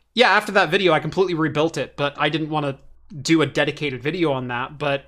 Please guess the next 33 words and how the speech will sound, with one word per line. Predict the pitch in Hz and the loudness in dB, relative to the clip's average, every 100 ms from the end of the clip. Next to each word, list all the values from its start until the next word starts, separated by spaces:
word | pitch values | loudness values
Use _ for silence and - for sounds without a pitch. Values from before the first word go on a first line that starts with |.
| - | -6
hey, | 175 208 | 0 2
if | 156 | 0
you're | 156 156 | -2 -2
looking | 165 170 | -2 -4
to | 147 | -4
build | 143 156 | -4 -2
a | 156 | -2
retro | 139 143 165 | -2 -2 -2
P | 151 156 147 | -4 -6 -6
C, | - 143 190 226 - _ _ | -6 -6 -6 -8 -16 _ _
here's | - 185 185 | 0 2 2
the | 185 | 0
mistakes | 165 - 165 165 - | 0 0 -2 -4 -6
that | 151 | -2
I | 170 | 0
made | 185 123 131 127 _ _ - | -2 -6 -8 -10 _ _ -8
and | 156 143 143 139 | 0 2 2 0
some | 160 | -2
of | 151 | -2
the | 156 | -4
things | 151 | -4
that | 151 | -2
I | 143 | -2
learned | 139 131 131 | -2 -4 -8
through | - 131 131 | -10 -6 -6
it. | - _ _ _ _ _ 156 | -8 _ _ _ _ _ -2
And | 147 151 151 151 151 | 2 4 4 2 -2
<clears throat> | 156 143 127 - | -2 -4 -8 -6
here's | 160 170 165 | 0 2 2
some | - 156 | 0 0
great | 147 165 | 2 0
hardware | - 156 156 185 202 | 0 -2 2 2 2
that | 156 156 - | 2 0 -4